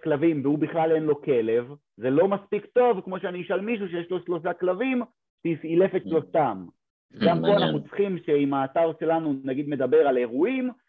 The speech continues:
Speaker 1: אז שגם הלינקים שאנחנו מקבלים יהיו מאתרים של אירועים שמקבלים הרבה כישורים בעצמם. ואני, בתחילת הדרך שלי, בטעות, לא בכוונה, אבל בטעות מיקדתי הרבה מהאנרגיה לכישורים.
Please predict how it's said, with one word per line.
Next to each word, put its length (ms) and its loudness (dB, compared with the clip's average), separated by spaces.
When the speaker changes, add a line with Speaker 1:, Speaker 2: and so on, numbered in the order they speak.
Speaker 1:
אז 80 -12
שגם 300 -2
הלינקים 380 -2
שאנחנו 220 -6
מקבלים 480 -2
יהיו 120 -2
מאתרים 580 -2
של 140 0
אירועים 520 4
שמקבלים 460 -2
הרבה 200 0
כישורים 460 -6
בעצמם. 500 -2
ואני, 680 0
בתחילת 460 0
הדרך 400 4
שלי, 360 -2
בטעות, 680 4
לא 120 4
בכוונה, 560 2
אבל 200 -2
בטעות 580 2
מיקדתי 800 0
הרבה 460 0
מהאנרגיה 1000 -2
לכישורים. 1000 0